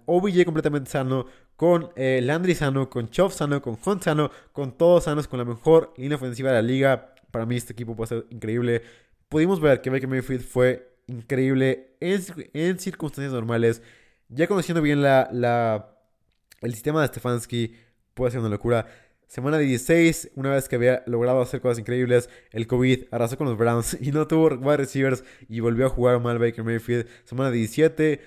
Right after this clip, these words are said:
fue más un, un juego circunstancial en donde el game script permitía que corrieran una y otra vez, por lo que no hizo nada. Wild Card fue un, un quarterback top cinco en fantasy. Divisional Round fue un partido bastante malo para todos.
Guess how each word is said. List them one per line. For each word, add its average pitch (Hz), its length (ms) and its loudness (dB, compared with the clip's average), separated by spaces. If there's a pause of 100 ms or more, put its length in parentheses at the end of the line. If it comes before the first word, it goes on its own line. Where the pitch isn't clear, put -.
(100)
fue - 180 -6
más 127 320 -2
un, 123 220 -10
un 127 120 -12
juego 135 200 -4
circunstancial 123 760 -4
en 110 120 -8
donde 104 180 -8
el 107 100 -8
game 131 200 -6
script 127 340 -8
permitía 120 580 -4 (300)
que - 100 -16
corrieran 120 480 -2
una 117 120 -4
y - 20 -2
otra 113 180 -4
vez, 123 200 0
por 113 100 -10
lo 104 80 -6
que 113 80 -10
no 113 80 -6
hizo 113 140 -10
nada. 117 580 -4
Wild 135 240 0
Card 127 300 2 (180)
fue - 160 -6
un, 120 100 -4 (140)
un 120 140 -10
quarterback 120 340 -2
top 117 160 -4
cinco 117 240 -8
en 110 60 -6
fantasy. 127 520 -4 (360)
Divisional 120 460 -6
Round 117 460 -4
fue 117 320 0
un 117 80 -14
partido 110 280 -8
bastante 107 240 -10
malo 104 180 -6
para 92 180 -10
todos. 135 360 -4